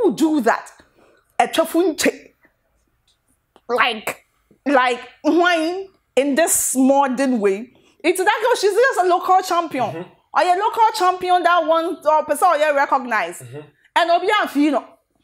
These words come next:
Speaker 1: But Obi ya Kennedy Japan, yeah, me me Fino. So, a trend with Kennedy Japan, ah.
Speaker 2: Mm, Obi nya.
Speaker 1: Aish.
Speaker 2: <laughs> Aye. Aye.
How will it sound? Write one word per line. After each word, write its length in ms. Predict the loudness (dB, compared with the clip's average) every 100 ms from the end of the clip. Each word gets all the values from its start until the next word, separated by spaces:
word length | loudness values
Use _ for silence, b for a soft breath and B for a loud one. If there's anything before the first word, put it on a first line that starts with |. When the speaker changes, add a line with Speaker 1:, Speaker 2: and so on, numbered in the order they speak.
| _ _ _ -4
Speaker 1:
But 200 | -2 0
Obi 240 | 0 0
ya 100 | 0 -2
Kennedy 360 | 0 0 0
Japan, 340 | 0 -2 -2 -2
yeah, 140 | -4 -4
me 140 | -2
me 120 | -2
Fino. 360 | -2 -4 -4 -6
So, 160 | -2
a 180 | 0 0
trend 340 | -2 0 0 -2
with 140 | -2
Kennedy 300 | 0 0 2
Japan, 360 | 0 -2 -4 -4
ah. 160 | -4
Speaker 2:
Mm, 60 | -4
Obi 120 | -4
nya. 280 | -4 -6 -10 _
Speaker 1:
Aish. 880 | -2 -2 -4 -4 -4 -4 -4 -6 -6
Speaker 2:
<laughs> 300 | -4 -4 -4
Aye. 320 | -4 -4 -4 -12 _ _ B B B _ _ B B -10 -4
Aye. 240 | -2 -4